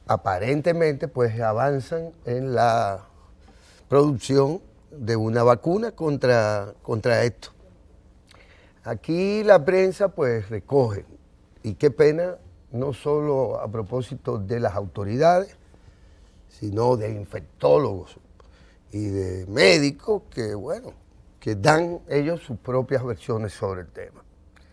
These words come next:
Y, y ojalá que esto no lleve a,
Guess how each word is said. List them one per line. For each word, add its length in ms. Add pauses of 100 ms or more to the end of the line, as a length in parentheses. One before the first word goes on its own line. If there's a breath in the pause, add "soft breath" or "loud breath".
(760 soft breath)
Y, 500
y 240
ojalá 420
que 140
esto 200
no 140
lleve 460
a, 240